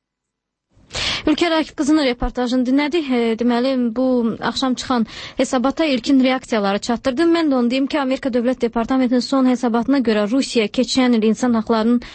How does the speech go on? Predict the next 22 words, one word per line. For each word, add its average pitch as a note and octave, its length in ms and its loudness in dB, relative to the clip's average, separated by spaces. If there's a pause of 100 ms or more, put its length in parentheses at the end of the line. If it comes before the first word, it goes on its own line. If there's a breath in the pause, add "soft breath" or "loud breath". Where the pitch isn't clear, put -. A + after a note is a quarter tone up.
(140 loud breath)
ən C#4+ 300 0
kobud B3+ 260 0
şəkildə A#3 480 0
pozan A3+ 400 2
ölkə G#3+ 280 0
olub. G#3 280 -2 (300 loud breath)
İnsan D4+ 260 2
haqları C4+ 320 0
sahəsində C4+ 380 0 (100)
ən C#4 220 2
çox, A3+ 160 -4 (180)
e, G#3+ 240 2
geriləyən A#3+ 460 0
ölkələrdən A#3 540 0
biri B3 200 2
də G#3+ 120 0
Rusiya G#3 340 0
olub. C4 180 2 (300 loud breath)
Hakimiyyətin B3+ 500 0
icra B3 240 2
strukturlarının G#3+ 720 0
əlində G3+ 240 0